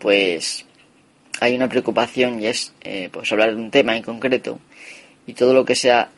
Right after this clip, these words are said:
ahondar en esos temas, hablar de gente, experiencias y tal, compartir cosas, pues está bien. Y los principales problemas que tienen estos grupos son los mensajes off topic. Esto quiere decir que están, se salen del tema de la conversación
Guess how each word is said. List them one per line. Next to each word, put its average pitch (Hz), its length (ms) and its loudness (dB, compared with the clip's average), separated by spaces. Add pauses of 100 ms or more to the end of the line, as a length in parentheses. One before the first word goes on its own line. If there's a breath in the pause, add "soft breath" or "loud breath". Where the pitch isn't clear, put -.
(100)
ahondar 113 600 0
en 113 140 -4
esos 110 260 -12
temas, 113 460 0
hablar 104 280 0
de 110 100 -6
gente, 110 460 0
experiencias 113 520 -4
y 107 60 -12
tal, 117 160 0
compartir 104 520 -6
cosas, 123 480 -4 (840 loud breath)
pues 113 180 -8
está 113 240 0
bien. 104 220 -8 (640 loud breath)
Y 143 80 0
los 151 120 6
principales 127 460 4
problemas 139 420 2
que 110 140 -4
tienen 123 720 -4
estos 110 300 -10
grupos 156 540 0 (1300 loud breath)
son 143 240 0
los 160 120 2
mensajes 135 800 0
off - 400 2
topic. 117 480 -4 (180)
Esto - 180 -2
quiere 123 160 0
decir 147 260 0
que 127 100 -4
están, - 300 -2
se 117 140 -10
salen 143 300 2
del 110 220 0
tema 104 240 0
de 92 80 -2
la 95 60 -6
conversación 98 600 -10